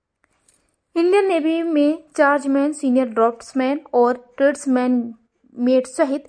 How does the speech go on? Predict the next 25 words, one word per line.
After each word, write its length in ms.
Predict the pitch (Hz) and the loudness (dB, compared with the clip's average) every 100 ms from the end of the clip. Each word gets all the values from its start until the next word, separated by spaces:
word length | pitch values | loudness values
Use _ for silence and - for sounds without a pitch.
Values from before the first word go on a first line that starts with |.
| - | -2
विभिन्न 340 | 269 285 359 | 0 0 -2
कमांड 420 | 370 254 240 247 | -2 0 0 0
के 120 | 254 240 | -2 -2
पदों 260 | 220 226 | -2 -2
पर 160 | 247 285 | -2 -4
भर्ती 360 | 196 240 - | -4 -10 -8
के 120 | 339 277 | -6 -4
लिए 140 | 269 | -4
उम्मीदवारों 500 | 226 226 226 220 254 | 0 0 2 0 -2
से 140 | 269 | -4
आवेदन 380 | 226 214 226 220 | -2 0 0 0
मांगे 340 | 196 202 226 254 | -6 -6 -4 -2
गए 180 | 269 | -2
हैं। 200 | 269 339 415 | -2 -6 -6
नौसेना 480 | 240 247 254 254 254 | -4 -4 -2 0 0
ने 140 | 269 | -2
भर्ती 320 | 220 240 277 | -4 -8 -6
नोटिफिकेशन 720 | 247 247 254 240 226 233 220 202 | -4 -4 -6 -10 -6 -6 -6 -6
जारी 240 | 208 220 | -6 -6
कर 180 | 240 240 | -6 -8
दिया 220 | 240 254 | -4 -6
है। 220 | 254 339 _ | -6 -14 _
उम्मीदवार 480 | 233 233 226 240 226 - - - | -6 -4 0 0 0 -6 -20 2
ऑफिशियल 560 | 262 277 311 302 285 233 | 2 2 -2 -2 -2 0
वेबसाइट 520 | 233 226 277 269 | 0 0 0 -2